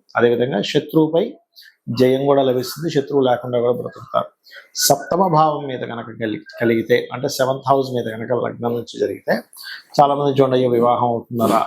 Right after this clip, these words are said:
కాదా?" అని బాధపడుతుంటారు. అలాంటప్పుడు మీకు ఖచ్చితంగా వివాహమే తీరుతుంది. అదేవిధంగా అష్టమం మీదైతే దీర్ఘాయుద్ధాయాన్ని, భాగ్యస్థానం మీదైతే బ్యాంక్ బ్యాలెన్స్ని పెంచడం, హైయర్ ఎడ్యుకేషన్కి దశమ స్థానం అయితే టీచింగ్ లైన్స్‌లోని ట్రైనింగ్,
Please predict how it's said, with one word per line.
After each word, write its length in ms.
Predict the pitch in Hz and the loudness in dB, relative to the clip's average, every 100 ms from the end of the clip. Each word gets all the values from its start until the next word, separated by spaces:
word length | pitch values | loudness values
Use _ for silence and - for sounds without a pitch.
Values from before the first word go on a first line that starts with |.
| - 117 | -2 0
కాదా?" 200 | 113 117 | 0 0
అని 140 | 113 107 | 0 -2
బాధపడుతుంటారు. 680 | 107 107 107 - - - - - - - _ - | -2 -6 -16 -16 -10 -10 -10 -16 -16 -20 _ 0
అలాంటప్పుడు 960 | 123 147 185 180 - - - 110 113 - - - - | 2 4 2 -2 -4 -4 -2 0 -2 -6 -10 -14 -6
మీకు 180 | 117 - | -4 -4
ఖచ్చితంగా 440 | 117 - - 117 127 | -8 -8 -2 0 2
వివాహమే 520 | 117 110 107 104 113 | 2 2 0 0 -2
తీరుతుంది. 560 | - 117 - - - - - _ _ _ - - - - | -2 -4 -4 -6 -4 -4 -6 _ _ _ -20 -20 -6 2
అదేవిధంగా 360 | 131 135 120 | 4 4 2
అష్టమం 400 | 120 - 147 147 | 0 -2 -2 0
మీదైతే 360 | 143 135 131 127 | 0 0 2 2
దీర్ఘాయుద్ధాయాన్ని, 1040 | 113 117 117 123 127 120 120 120 127 123 107 | 2 0 2 0 0 -2 -2 -2 -6 -10 -2
భాగ్యస్థానం 720 | 113 117 123 - 127 120 117 | -2 -2 -8 -4 -6 -4 -6
మీదైతే 420 | 113 107 107 120 - - _ _ _ - 123 | -4 -2 -2 -2 -4 -6 _ _ _ -10 -4
బ్యాంక్ 480 | 110 123 131 139 135 | 2 2 2 0 0
బ్యాలెన్స్ని 500 | 127 117 123 123 123 | 2 2 0 -2 -2
పెంచడం, 340 | 113 113 127 123 | -4 -4 -6 -2
హైయర్ 280 | 113 117 | 0 2
ఎడ్యుకేషన్కి 560 | 123 123 117 120 117 120 | 2 -2 0 0 0 -6
దశమ 340 | 110 135 127 | -4 -4 -2
స్థానం 380 | 135 - 139 123 | -2 0 0 0
అయితే 240 | 117 107 131 - - - - _ | -6 -4 -4 -6 -20 -20 -20 _
టీచింగ్ 340 | 143 139 151 147 | -2 2 2 4
లైన్స్‌లోని 600 | 139 139 120 135 131 131 | 2 0 -8 -8 -6 -6
ట్రైనింగ్, 520 | - 127 127 127 123 | -2 -2 -2 -4 -4